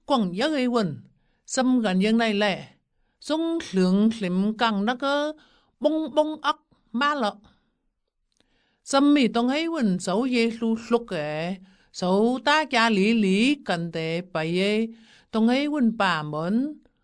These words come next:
sung đồn dấu chạy chạy, với tông cái xây này phát lạng.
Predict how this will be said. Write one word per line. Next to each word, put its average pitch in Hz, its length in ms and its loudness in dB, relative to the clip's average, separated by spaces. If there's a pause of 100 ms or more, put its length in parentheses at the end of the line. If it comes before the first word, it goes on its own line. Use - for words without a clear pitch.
(140)
sung 311 420 -4
đồn 185 200 -4
dấu 180 320 -2
chạy 180 600 -2
chạy, 175 420 -6 (240)
với 262 220 -2
tông 214 220 -2
cái 262 140 -4
xây 214 200 -6
này 202 220 -2
phát 240 320 -8
lạng. 143 380 -10